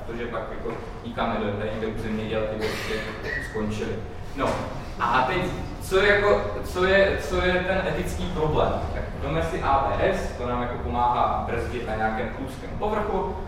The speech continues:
to prostě zastaví kolo, na chviličku pustí kolo a tak dále, tak dále. Je to etický problém pro filozofa? Hm, ani ne,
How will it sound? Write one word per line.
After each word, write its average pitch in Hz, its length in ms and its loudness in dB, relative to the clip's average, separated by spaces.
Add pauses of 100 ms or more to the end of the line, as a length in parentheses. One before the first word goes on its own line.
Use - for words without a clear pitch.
to 120 60 -8
prostě 120 420 -4
zastaví 185 440 0
kolo, 165 180 0
na 151 80 4
chviličku - 380 -2
pustí - 440 0
kolo - 240 2
a - 40 4
tak - 160 4
dále, - 180 6
tak - 120 0
dále. 73 240 2
Je - 140 2
to 214 100 2
etický - 360 0
problém 143 460 0
pro 135 140 0
filozofa? 120 640 -2 (160)
Hm, 165 400 -4
ani 151 220 0
ne, - 200 2